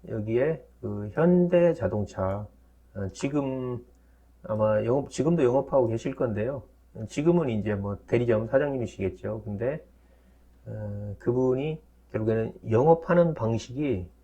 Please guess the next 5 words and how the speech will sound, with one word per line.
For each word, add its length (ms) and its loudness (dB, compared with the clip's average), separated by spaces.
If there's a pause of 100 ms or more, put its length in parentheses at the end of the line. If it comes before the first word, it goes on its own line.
(300)
뭐 420 -10 (380)
우리와 380 4
거의 300 4
차이가 360 0
없어서 580 -2